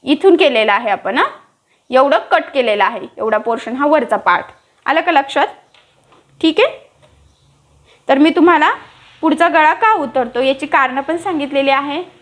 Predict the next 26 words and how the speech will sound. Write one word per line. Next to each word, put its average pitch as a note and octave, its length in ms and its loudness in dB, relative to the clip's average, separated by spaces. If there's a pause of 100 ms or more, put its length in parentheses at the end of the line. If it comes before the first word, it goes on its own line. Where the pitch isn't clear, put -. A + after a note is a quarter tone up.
(120)
आणि C4 400 0 (960)
मग C4+ 180 2 (840)
तीन D#4 160 6
कारणं C#4+ 320 0
सांगितली C#4+ 380 -4
आहे. D#4 120 0
गळा B3 280 2
रुंदी B3+ 380 -6 (440)
पहिलं C4+ 280 2
आहे, C#4 260 -2 (200)
दुसरं C4 300 -2
कारण B3+ 280 0
आहे C#4 120 -4
कटोरी B3 360 0
जर B3 120 0
मोठी B3 300 -2
असेल B3+ 420 0
तर, B3 120 4 (360)
आणि A#3+ 200 -2
तिसरं C4 240 -2
आहे C#4 140 0
की D4+ 120 -6
तुम्ही D#4 240 0
मार्जिन B3+ 360 0
किती A4+ 260 2
पकडतात. G3 520 -2